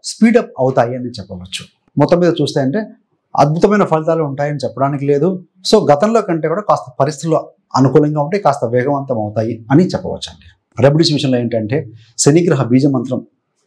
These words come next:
చదువుకోవటం ప్రతిరోజు. అదేవిధంగా ట్వెల్త్ హౌస్, ట్వెల్త్ అంటే సహజంగా ఏంటంటే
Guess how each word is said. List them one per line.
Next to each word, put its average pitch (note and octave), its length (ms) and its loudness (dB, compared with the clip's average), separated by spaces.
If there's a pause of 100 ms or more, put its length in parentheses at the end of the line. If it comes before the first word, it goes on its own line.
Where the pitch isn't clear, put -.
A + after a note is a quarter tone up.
(180)
చదువుకోవటం A#2 480 0 (100)
ప్రతిరోజు. G#2+ 400 -6 (400)
అదేవిధంగా A2+ 460 2 (260)
ట్వెల్త్ G3 320 4
హౌస్, A2 220 -6 (180)
ట్వెల్త్ F3+ 280 2
అంటే F#3+ 200 -2 (220)
సహజంగా D3 400 -2
ఏంటంటే C3+ 320 -4